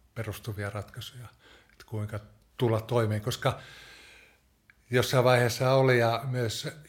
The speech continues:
Y K:lla oli vielä aikaa, aika myöhänkin kaksituhattaluvulla, se asetti päämääräkseen huumeettoman maailman, mut sehän ei ole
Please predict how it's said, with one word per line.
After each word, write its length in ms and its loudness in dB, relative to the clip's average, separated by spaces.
Y 180 0
K:lla 440 0
oli 200 -4
vielä 240 -2
aikaa, 480 -4
aika 200 -4
myöhänkin 540 -2
kaksituhattaluvulla, 1300 -6
se 220 -10
asetti 380 -6
päämääräkseen 840 -4
huumeettoman 680 -8
maailman, 380 -8
mut 360 -8
sehän 300 -6
ei 220 -6
ole 100 -10